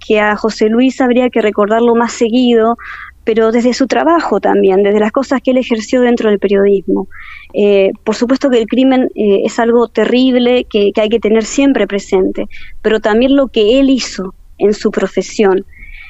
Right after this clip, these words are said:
Entonces, creo que impactó a muchos periodistas que han cubierto esta noticia en su momento y que sigue hoy en día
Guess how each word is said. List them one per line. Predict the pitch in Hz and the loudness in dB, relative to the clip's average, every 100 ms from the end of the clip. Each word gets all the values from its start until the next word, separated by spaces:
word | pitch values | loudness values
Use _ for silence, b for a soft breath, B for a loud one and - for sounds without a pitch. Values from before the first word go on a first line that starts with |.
| B - | B -2
Entonces, | 220 220 240 233 - 247 226 220 208 - - | 0 0 -2 -2 0 2 2 2 0 -4 -4
creo | 269 285 | 0 0
que | 277 | 2
impactó | 233 233 226 - | 0 0 -4 -2
a | 254 | 0
muchos | 254 254 269 | 2 0 -2
periodistas | - 233 220 233 - 240 | -2 0 0 0 -2 -4
que | 226 | -2
han | 220 | 0
cubierto | 220 220 226 233 214 | 2 2 0 -2 -6
esta | - 202 | -2 0
noticia | 196 233 226 - | 0 0 -4 -2
en | 214 | -2
su | - | 0
momento | 202 208 233 240 262 262 | 0 2 2 0 -2 -4
y | - | -2
que | 233 | -2
sigue | 214 - 277 285 285 | -2 0 2 2 0
hoy | - 262 247 | 0 2 2
en | 214 | 2
día | 214 254 214 196 | 2 2 2 0